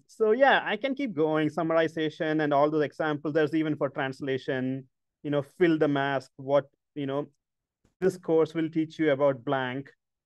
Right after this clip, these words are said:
Uh, yeah, so that is the introduction. So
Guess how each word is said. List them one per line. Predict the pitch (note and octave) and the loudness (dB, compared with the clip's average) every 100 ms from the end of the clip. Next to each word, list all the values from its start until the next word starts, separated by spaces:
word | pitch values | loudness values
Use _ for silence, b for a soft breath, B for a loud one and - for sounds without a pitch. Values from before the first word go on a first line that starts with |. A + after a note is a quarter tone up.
| _ _ _ _ E3 | _ _ _ _ -2
Uh, | D#3 D3 C#3+ _ _ - | 0 0 -4 _ _ 0
yeah, | A3 A2 | 0 0
so | - A#3 G3 | -2 -2 0
that | B3 C4 | -2 0
is | D4 - | -4 -2
the | A#3+ | -2
introduction. | G3 F#3+ D3+ C#3+ D3+ D3+ | 0 0 0 -2 -4 -4
So | D3+ E3+ D#3+ E3 | 0 4 4 2